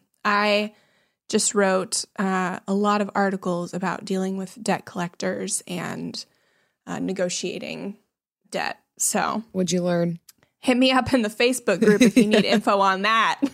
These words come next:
Speaker 1: <laughs> I will not bore you with an episode on it, though.
Speaker 2: <laughs> All that to say, it is negotiable.
Speaker 1: <laughs>
Speaker 2: Just
Speaker 1: Right.
Speaker 2: ask.
Speaker 1: It is, and you can do it yourself.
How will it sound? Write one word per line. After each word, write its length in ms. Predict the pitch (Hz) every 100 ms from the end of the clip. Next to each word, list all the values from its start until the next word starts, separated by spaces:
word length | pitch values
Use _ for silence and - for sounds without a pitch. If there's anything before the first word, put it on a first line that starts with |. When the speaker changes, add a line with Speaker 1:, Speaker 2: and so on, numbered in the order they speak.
| -
Speaker 1:
<laughs> 760 | 311 - _ _ _ - - -
I 120 | 330
will 120 | 202
not 300 | 185 208 208
bore 200 | 220 214
you 260 | 208 180 170
with 240 | 190 185
an 100 | 175
episode 540 | 208 190 185 - 170 156
on 200 | 156 160
it, 160 | -
though. 560 | - - 311 247 220 240 - -
Speaker 2:
<laughs> 220 | - 202
All 220 | 208 226
that 180 | 233 214
to 80 | 226
say, 360 | - 208 202 202
it 120 | 208
is 180 | 190 185
negotiable. 800 | 185 185 165 160 175 160 135 175 -
Speaker 1:
<laughs> 60 |
Speaker 2:
Just 300 | - 202 190
Speaker 1:
Right. 100 | -
Speaker 2:
ask. 520 | 170 143 185 - - - _ _ _ _ _ -
Speaker 1:
It 160 | 214
is, 260 | 190 104 -
and 200 | - 190
you 80 | 185
can 400 | - - 185 185
do 160 | 147 151
it 120 | -
yourself. 720 | - 190 - - - - -